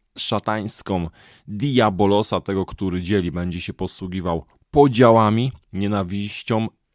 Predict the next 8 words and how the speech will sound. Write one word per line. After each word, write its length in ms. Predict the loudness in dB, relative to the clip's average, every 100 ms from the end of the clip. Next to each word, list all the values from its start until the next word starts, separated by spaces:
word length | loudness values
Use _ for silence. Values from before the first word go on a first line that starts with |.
| _ -8
zemstą, 720 | -2 0 0 0 0 0 0 -8 _ _ _ _ _
ale 300 | 4 4 6
również 580 | 4 2 2 0 0 -4 _ _ _
z 180 | -10 -4
chęcią 680 | -4 -2 -4 -2 0 0 -2 -6
będzie 440 | -2 0 4 8
odwoływał 640 | 6 6 6 6 6 4
się 220 | 2 -8